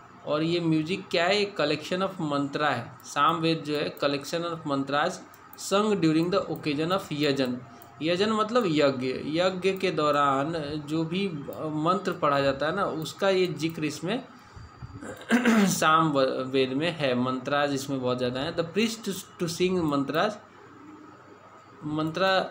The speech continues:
जो प्रीस्ट जो गाते हैं उसको उद्गाता बोलते हैं। और total of eighteen hundred seventy-five वर्सेज है। मेजर ब्रांच इसका है, अ, कथुमा, रामायणिया और जमीनिया इसके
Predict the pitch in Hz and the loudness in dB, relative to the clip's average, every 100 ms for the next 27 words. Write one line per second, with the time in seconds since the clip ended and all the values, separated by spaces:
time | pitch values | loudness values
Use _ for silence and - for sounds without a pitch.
0 | - 156 165 165 - 214 220 - - 156 | -8 -2 -2 -2 2 2 2 -4 -8 -4
1 | 151 147 147 - 139 131 156 165 175 165 | -2 -2 -4 -2 -2 0 -2 -2 -2 -4
2 | 180 - 165 156 143 135 131 160 151 131 | -6 -4 -2 0 2 2 2 0 0 -2
3 | 127 143 160 156 147 - - - - - | -2 -4 0 0 0 -4 -18 -20 -20 -20
4 | - - - 165 165 185 185 208 - - | -20 -20 -4 -2 2 4 4 0 -8 -18
5 | - - - 160 180 196 175 165 165 156 | -20 -12 -2 0 2 0 2 2 0 -2
6 | 143 143 151 139 147 156 135 135 135 160 | -2 -4 -2 2 2 2 0 0 0 0
7 | 156 185 147 156 170 202 175 165 165 165 | 0 0 2 2 4 2 4 2 2 0
8 | 160 - 147 160 226 - - - - - | -4 -2 0 0 -2 -6 -18 -20 -20 -20
9 | - - - - - 139 139 139 123 - | -20 -20 -20 -20 -14 -2 2 2 0 -6
10 | - 165 165 165 175 180 220 - - - | -2 0 0 -2 -2 4 4 2 -4 -20
11 | - - - - - - - - - 147 | -20 -20 -20 -20 -20 -20 -20 -20 -6 2
12 | 151 160 170 170 170 170 180 196 254 302 | 4 4 4 4 4 2 2 2 0 -2
13 | - - 147 156 165 156 147 147 139 139 | -14 -12 0 2 2 -4 -2 0 2 2
14 | 143 156 151 147 - 214 | 2 2 0 -2 -2 -2